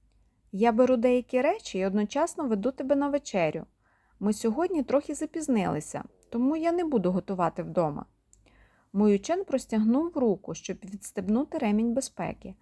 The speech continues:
а потім швидко виліз з машини. «Майстре Му, ви тут!» Пара щоно-, щойно зайшла, коли офіційно одягнена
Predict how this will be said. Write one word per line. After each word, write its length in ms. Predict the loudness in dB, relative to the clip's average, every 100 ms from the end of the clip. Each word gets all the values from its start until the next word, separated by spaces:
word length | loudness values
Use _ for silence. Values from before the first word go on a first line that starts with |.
| _ _ _
а 80 | -8
потім 360 | -4 -4 -2 -4
швидко 440 | 0 0 0 -2
виліз 380 | 0 2 0 0
з 40 |
машини. 540 | -2 -2 -4 -6 -8 -12 _ _ _ _ _ _ _ _ _ _ _ _ _ _ _ _ _ _ _ _ _ _ _ _ _ _ _ 0
«Майстре 480 | 4 4 2 2 4
Му, 340 | 6 6 6
ви 160 | 2 0
тут!» 360 | 2 4 4 -2 _ _ _ _ _ _ _ -4
Пара 240 | 0 0
щоно-, 460 | 0 0 2 4 0 -4
щойно 500 | -12 -2 2 4 2
зайшла, 540 | 2 -2 0 0 0 0
коли 280 | 0 2
офіційно 680 | 2 -2 -8 -4 0 0 -2
одягнена 680 | -4 0 2 2 4 2 0